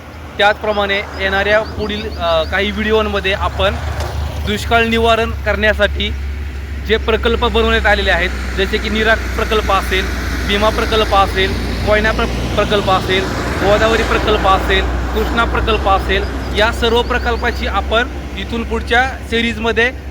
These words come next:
अ, व्हिडिओ बनवणार आहोत आणि त्याची माहिती आपल्या ग्रुपवरती, आपल्या चॅनलवरती आपण टाकणार आहोत. तर नमस्कार, मी प्राध्यापक भगत. आज आपण आलेलो आहोत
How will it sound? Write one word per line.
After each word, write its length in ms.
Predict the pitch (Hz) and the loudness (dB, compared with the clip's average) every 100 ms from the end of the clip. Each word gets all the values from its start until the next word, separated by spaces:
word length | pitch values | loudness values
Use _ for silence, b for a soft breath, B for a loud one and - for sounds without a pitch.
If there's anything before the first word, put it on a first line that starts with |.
| - | -6
अ, 100 | 160 | -4
व्हिडिओ 280 | 170 214 240 | -2 0 0
बनवणार 360 | 233 233 226 214 | 2 2 2 2
आहोत 260 | 202 202 | 2 2
आणि 160 | 202 202 | -2 -2
त्याची 440 | 220 196 220 233 226 | -2 -4 -2 -4 -6
माहिती 260 | 180 185 185 | -6 -4 -2
आपल्या 300 | 190 - 196 | -4 0 0
ग्रुपवरती, 640 | 190 196 170 185 175 214 214 | 0 -4 -4 -8 -6 -8 -6
आपल्या 320 | 170 202 202 | -4 -2 0
चॅनलवरती 500 | 214 202 202 196 208 | 2 2 0 0 -2
आपण 280 | 196 202 262 B B - | 0 0 -2 B B -2
टाकणार 300 | 196 190 196 | -2 0 2
आहोत. 200 | 190 156 - B - | 2 0 -6 B -2
तर 180 | 214 233 240 - - - - - | 0 0 -2 -10 -20 -20 -20 -12
नमस्कार, 500 | 175 214 226 - 247 | -4 -2 -2 0 0
मी 80 | 226 | -2
प्राध्यापक 400 | 220 196 214 214 | -4 -4 -2 -2
भगत. 320 | 202 202 214 | 0 0 -2
आज 240 | 170 208 | -2 0
आपण 280 | 208 214 214 | 2 0 0
आलेलो 220 | 214 208 | 0 0
आहोत 220 | 208 196 | 0 0